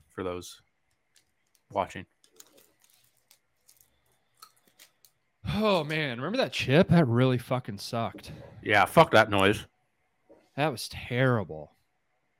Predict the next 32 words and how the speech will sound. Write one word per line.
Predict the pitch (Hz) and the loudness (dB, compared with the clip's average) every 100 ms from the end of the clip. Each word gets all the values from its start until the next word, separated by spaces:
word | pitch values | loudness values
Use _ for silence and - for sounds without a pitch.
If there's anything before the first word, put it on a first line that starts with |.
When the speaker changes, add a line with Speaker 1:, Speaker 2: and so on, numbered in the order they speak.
| _ _ _ _ _ _ _ _ _ _ _ _ _ _ | _ _ _ _ _ _ _ _ _ _ _ _ _ _
Speaker 2:
Hmm, | 127 117 98 113 | -12 -10 -10 -8
I | |
don't | 247 | -4
know | 226 | 0
what | 127 127 | 2 2
I | |
was | 113 101 | 0 -4
expecting. | - 107 98 123 | -8 -8 -6 -4
I | |
guess | 190 185 | -2 -2
it | 120 | -4
was | 104 | -4
about | 98 110 | -4 -4
as | 107 | -4
hot | 107 110 | -4 -2
as | 117 | -2
I | 107 | -2
anticipated. | 101 110 117 - 127 131 139 135 _ - | -4 -6 -8 -4 -2 0 -4 -8 _ -8
I | 151 | -2
don't | 170 143 | -2 -2
think | 156 147 135 | -2 -2 -2
I | 113 | -6
could | - 131 110 | 0 0 2
really | 117 120 110 | 2 2 2
anticipate | 104 - 123 107 107 95 | -2 -4 -6 -6 -6 -6
how | 95 101 | -2 -4
bad | 98 98 98 | 0 0 0
it | 90 | -2
was | 92 | -6
gonna | - 90 | -10 -10
hurt, | 98 117 | -6 -6
though. | - 143 147 | -2 -2 -2